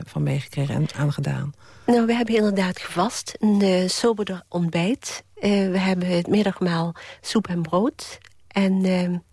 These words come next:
Speaker 2: en ook 's avonds, eh, soberder dan anders. Dus geen fruit en, eh, minder keuze. En verder hebben we, ehm, om zeven uur een gezamenlijk gebed gedaan in de kerk. Met uitstelling van het Heilig Sacrament.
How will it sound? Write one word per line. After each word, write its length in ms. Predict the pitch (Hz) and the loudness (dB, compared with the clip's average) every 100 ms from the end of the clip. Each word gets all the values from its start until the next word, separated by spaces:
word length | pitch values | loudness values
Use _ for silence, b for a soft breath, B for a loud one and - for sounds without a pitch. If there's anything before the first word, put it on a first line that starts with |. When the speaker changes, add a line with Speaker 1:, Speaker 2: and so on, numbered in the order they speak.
| - B B B B B | -20 B B B B B
Speaker 2:
en 200 | - 202 | 0 2
ook 140 | 190 | 2
's 100 | - | -2
avonds, 600 | 196 185 - 185 185 - - | -2 -2 -2 -4 -4 -6 -8
eh, 500 | - 185 180 180 175 185 _ | -2 0 0 0 -2 -4 _
soberder 580 | - - 208 202 190 180 | -4 0 0 0 -4 -2
dan 180 | 175 180 | -2 -2
anders. 540 | 180 202 226 294 - - | -2 -2 -2 -6 -8 -6
Dus 240 | 185 185 | -4 -2
geen 240 | - 180 | 0 0
fruit 500 | 175 - 175 185 - - | 0 0 0 0 -2 -6
en, 240 | - 180 175 | -2 0 2
eh, 180 | 170 165 | 2 2
minder 280 | 190 185 170 | 2 0 -4
keuze. 420 | - 190 202 - - B B B B B B B - | -2 0 0 -2 -6 B B B B B B B -2
En 160 | 202 | 0
verder 360 | 202 214 208 196 | 2 2 0 -2
hebben 300 | - 196 196 190 | -2 2 2 2
we, 300 | 185 185 180 | 2 2 -2
ehm, 400 | - 180 180 175 175 175 - | -4 -2 -2 -4 -6 -8 -4
om 160 | 185 190 | 0 2
zeven 420 | 208 208 - 202 | 2 0 0 0
uur 360 | 196 185 - - _ - - - | 2 0 -6 -14 _ -20 -20 -4
een 340 | 196 190 180 - - | 0 0 -2 -8 -20
gezamenlijk 600 | - 208 202 196 185 180 | -4 0 2 2 0 -4
gebed 340 | - 185 185 | -6 -4 -4
gedaan 400 | - 180 175 175 | -2 -2 -2 -2
in 160 | - 185 | 0 0
de 80 | 185 | 0
kerk. 420 | - 170 - - - B B B B | 0 -2 -4 -14 -14 B B B B
Met 260 | 190 - | 0 0
uitstelling 560 | 185 190 - 190 180 175 | 0 0 0 -2 0 -2
van 160 | 175 | -2
het 120 | 175 180 | -2 -2
Heilig 240 | 175 175 | -2 -2
Sacrament. 760 | - 175 - 170 202 277 - | -4 -4 0 0 2 0 -8